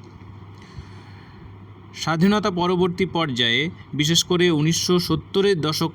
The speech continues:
থেকে পরবর্তী পঞ্চাশ বছরে science and technological মিউজিয়াম গড়ে ওঠার ক্ষেত্রে যুগান্তর দেখা দিয়েছিল। যদিও উনিশশো চুয়ান্ন খ্রিস্টাব্দে ভারতে প্রথম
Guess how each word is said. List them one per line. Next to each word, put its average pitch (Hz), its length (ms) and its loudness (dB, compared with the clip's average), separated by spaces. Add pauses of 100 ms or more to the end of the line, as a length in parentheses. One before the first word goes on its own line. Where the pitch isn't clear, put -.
থেকে 131 360 0
পরবর্তী 143 600 0
পঞ্চাশ 143 500 -2
বছরে 123 520 -4 (1000)
science 185 520 0
and 156 180 -2 (100)
technological 165 840 0
মিউজিয়াম 139 640 2 (480)
গড়ে 147 260 0
ওঠার 156 360 -2
ক্ষেত্রে 135 580 -2 (500)
যুগান্তর 151 640 2
দেখা 123 260 -6
দিয়েছিল। 110 440 -4 (1080)
যদিও 170 540 2 (340)
উনিশশো 190 580 4
চুয়ান্ন 180 580 2
খ্রিস্টাব্দে 120 760 -2 (1160)
ভারতে 160 400 0
প্রথম 175 540 0